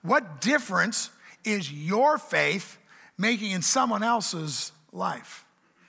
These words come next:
And what are your excuses? "Oh, Lord, send somebody else. Oh, Lord, I can't speak well. Oh, Lord, oh, Lord." And God says, "I am with you.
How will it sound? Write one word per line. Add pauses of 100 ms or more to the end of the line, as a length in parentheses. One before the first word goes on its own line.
(260)
And
what
are
your
excuses? (1200)
"Oh,
Lord,
send
somebody
else.
Oh,
Lord,
I
can't
speak
well.
Oh,
Lord,
oh,
Lord."
And
God
says,
"I
am
with
you.